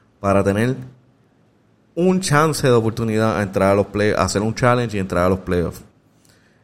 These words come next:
Eh, en el momento, el primer juego que, de los tres lo perdieron contra Guayama. Eh, ochenta y, ese estuvo pegado, ochenta y ocho ochenta y siete. Se hicieron un run ahí bueno, pero perdieron. O sea, ya están,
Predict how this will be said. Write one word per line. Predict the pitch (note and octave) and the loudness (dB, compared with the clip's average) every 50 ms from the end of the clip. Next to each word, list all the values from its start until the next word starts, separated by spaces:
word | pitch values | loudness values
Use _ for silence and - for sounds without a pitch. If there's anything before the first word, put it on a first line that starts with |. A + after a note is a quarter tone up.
| _ _ | _ _
Eh, | - G#2+ G#2+ G#2 G2+ G2+ G2+ F#2+ F#2 E2+ - - - - - _ _ _ | -4 -2 0 0 0 0 0 0 -2 -4 -6 -10 -16 -20 -20 _ _ _
en | - A#2 A#2 | -6 -2 -2
el | C3+ | 0
momento, | C#3+ D3 D3+ D3+ D#3+ D#3 B2 B2+ B2+ A2+ B2+ D3 - - | 2 2 4 4 2 0 0 0 0 0 0 -2 -6 -6
el | - G2+ | -6 -6
primer | - - G#2 G2 G2 G#2 | -4 -4 -4 -2 0 0
juego | G#2+ A2+ A#2+ A#2+ B2 B2+ | 0 2 2 2 2 2
que, | C3 B2 A#2+ A2+ G#2+ G2 - G2+ G2 | 2 2 4 2 2 0 -4 -6 -2
de | A2 G#2 | 0 0
los | G2+ F#2+ - | 0 0 -2
tres | - A#2 A2+ G2 F2+ A2+ - - - _ _ _ _ | -2 0 0 0 0 -4 -8 -14 -20 _ _ _ _
lo | - G2+ F#2 | -2 -2 0
perdieron | F#2+ F#2 F2 F#2 F#2+ F#2+ G2+ G2+ | 0 0 2 2 2 2 0 -2
contra | G2+ G2 F#2 F#2+ F#2+ | -4 -6 -4 -2 -2
Guayama. | F2+ F2 D#2+ E2 E2 D#2 D#2 F2 - - _ _ | -2 -2 -2 -2 -4 -6 -8 -12 -16 -20 _ _
Eh, | - F2 F2 E2+ E2 | -8 -4 -4 -4 -4
ochenta | E2 - G2+ F#2+ F#2 - | -4 -6 -6 -8 -6 -6
y, | F#2+ F#2 F2+ F2 E2+ E2+ | -6 -4 -4 -4 -4 -4
ese | - F#2+ F#2+ A#2+ | -2 -2 -2 -2
estuvo | A#2 - D3 C#3 | -2 0 2 2
pegado, | C3 B2+ A2+ F#2+ E2 D#2 D2 - - - - | 4 4 4 2 2 -2 -4 -10 -18 -18 -14
ochenta | F#2 F2+ - G2 F#2 F#2+ | -10 -6 -6 -6 -4 -2
y | G2 | -2
ocho | F#2 F2 - G#2 | -2 -2 -2 -4
ochenta | F#2+ G2+ G2 F#2+ G2 | -4 -4 -6 -4 -4
y | F#2+ | -4
siete. | E2 F#2 E2 D2 - C2 - - - _ _ _ _ _ _ _ _ _ _ _ | -4 -2 -4 -4 -4 -8 -12 -16 -20 _ _ _ _ _ _ _ _ _ _ _
Se | _ - A#2 | _ -8 -6
hicieron | A2 - G#2+ G#2 A#2 B2+ | -4 -2 -2 0 0 0
un | C3 B2+ | 0 0
run | B2+ C3 C3 C3 C3 B2+ | 0 0 -2 -2 -2 -2
ahí | A#2+ A#2 A#2+ A#2+ | -2 -2 -2 -2
bueno, | A#2+ B2+ C#3+ C#3+ C#3 B2 | -2 -2 -2 -2 -2 -2
pero | A2 G#2 F#2 E2+ D#2 - - - - _ _ _ _ _ _ _ - - - - - - - - _ _ _ | 0 0 0 -2 -4 -6 -10 -18 -20 _ _ _ _ _ _ _ -20 -20 -20 -20 -20 -20 -20 -20 _ _ _
perdieron. | - F2+ F2+ F2+ F#2+ G#2 G#2+ G#2+ F2 - D#2+ D2 - _ _ _ _ _ _ _ _ _ _ _ _ _ _ _ _ _ | -6 -4 -4 0 2 2 2 2 2 0 -6 -14 -18 _ _ _ _ _ _ _ _ _ _ _ _ _ _ _ _ _
O | _ | _
sea, | - F#2 | -4 -2
ya | F#2+ G2+ | -2 -2
están, | G2 - A2+ A2 A#2 A#2 A#2 A2+ | 0 0 -2 -2 -2 -2 -6 -8